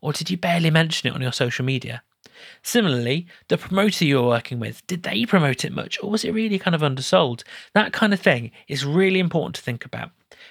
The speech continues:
When, when it comes to releases, what can you do next time that is better than the time before? How can you improve this rele-, your next release, to make sure that you've learned from the mistakes, whatever they may be, and that it's better than last time?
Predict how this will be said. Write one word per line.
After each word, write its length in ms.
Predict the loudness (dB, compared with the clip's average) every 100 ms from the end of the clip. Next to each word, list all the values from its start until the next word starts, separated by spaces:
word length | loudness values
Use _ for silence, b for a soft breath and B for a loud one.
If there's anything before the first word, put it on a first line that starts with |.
| -4
When, 200 | -2 -2
when 180 | 0
it 60 | 0
comes 220 | 2 2
to 100 | 2
releases, 600 | 4 4 2 2 0 -4 B B _ -2
what 240 | 0 0
can 180 | 0 4
you 120 | 4
do 180 | 4 4
next 300 | 2 0 -2
time 260 | 0 0 -4
that 160 | -8
is 100 | -10
better 500 | -4 -6 0 2 0 b b
than 140 | -2 0
the 80 | 0
time 260 | 2 2
before? 340 | 2 -4 -10 -14 _ _ _ B B B -6
How 280 | 0 0 0
can 160 | 0
you 120 | 2
improve 880 | 4 2 -2 -2 2 4 4 2 2
this 240 | -2 -6 -6
rele-, 300 | -6 -8 -2
your 160 | 0
next 260 | 0 -2 -4
release, 420 | -4 -6 -8 -10 B B B
to 120 | 0
make 220 | 2 2 2
sure 240 | 4 4
that 120 | 2
you've 180 | -4 0
learned 380 | 4 6 6 2
from 100 | 2
the 60 |
mistakes, 540 | 2 0 -4 -4 -10 -16 b b
whatever 500 | -8 0 4 4 4
they 140 | 2 2
may 140 | 2
be, 280 | -2 -6 -10 B B -4
and 140 | -2
that 80 | -2
it's 80 | -2
better 300 | 0 0 2
than 140 | 2
last 260 | 0 -2 -8
time? 280 | -8 -8